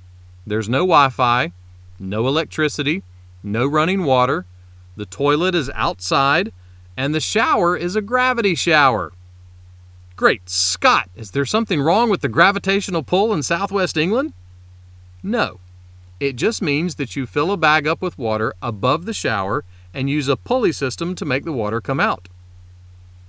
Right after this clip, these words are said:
Maybe being off-grid like that is just too much for you to pulley off.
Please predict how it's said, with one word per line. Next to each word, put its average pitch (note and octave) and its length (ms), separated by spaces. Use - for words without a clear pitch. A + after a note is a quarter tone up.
Maybe A3+ 280
being F3 260
off-grid D#3 400
like C3+ 260
that C#3+ 220
is A#2 100
just B2+ 260
too D3 120
much C#3+ 280
for B2+ 120
you C#3 240
to G#2+ 220
pulley B2 340
off. C3+ 480